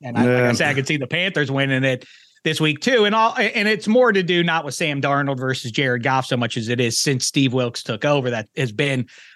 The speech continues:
Speaker 1: a different team with the exception of the stinker against Pittsburgh last week. Um, the, what I like the most is,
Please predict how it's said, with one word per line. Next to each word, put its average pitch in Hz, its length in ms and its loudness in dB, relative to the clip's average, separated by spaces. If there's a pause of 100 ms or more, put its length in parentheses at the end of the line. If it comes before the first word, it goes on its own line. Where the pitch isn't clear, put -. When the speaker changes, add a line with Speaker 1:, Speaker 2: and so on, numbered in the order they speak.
(160)
Speaker 1:
a 180 60 0
different 151 380 -2
team 139 240 0
with 131 100 -2
the 131 100 -4
exception 123 520 -4
of 107 160 -8
the 113 320 0
stinker 127 420 0
against 113 320 0
Pittsburgh 139 400 -4
last 123 300 -2
week. 135 240 0 (440)
Um, 185 380 0
the, 185 120 0
what 226 180 2
I 202 100 0
like 208 300 0
the 185 80 0
most 180 340 0
is, 220 260 0